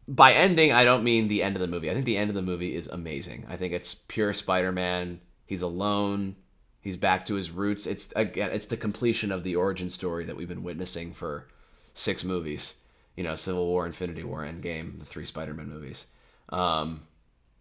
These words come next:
so when that moment happened, I was like, "Fuck yeah, like, this is, you know, he's Spider-Man." And, um, that was cool. Uh, but it doesn't really feel like a sequel to Far From Home.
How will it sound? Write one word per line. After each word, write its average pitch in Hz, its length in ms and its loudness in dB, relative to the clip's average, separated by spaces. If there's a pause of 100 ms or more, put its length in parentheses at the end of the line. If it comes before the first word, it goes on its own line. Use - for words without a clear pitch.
(960)
so - 400 2 (200)
when 117 160 2
that 123 220 8
moment 104 400 2
happened, 98 420 4
I 90 80 4
was 85 180 0
like, 80 180 -2
"Fuck - 320 -10
yeah, 69 220 -12
like, 67 300 -12
this - 200 -6
is, - 340 -10
you 82 100 -10
know, 73 120 -10
he's 87 180 -8
Spider-Man." 73 640 -6 (480)
And, 85 380 -2
um, 82 600 0 (380)
that 98 160 4
was 95 120 0
cool. 73 400 -6 (960)
Uh, 110 340 8
but 143 380 10
it 156 100 2
doesn't 277 280 2
really 139 300 4
feel 110 300 2
like 107 140 0
a 95 60 -2
sequel 110 560 0
to 104 80 -4
Far 95 260 4
From 92 160 -6
Home. 90 420 -2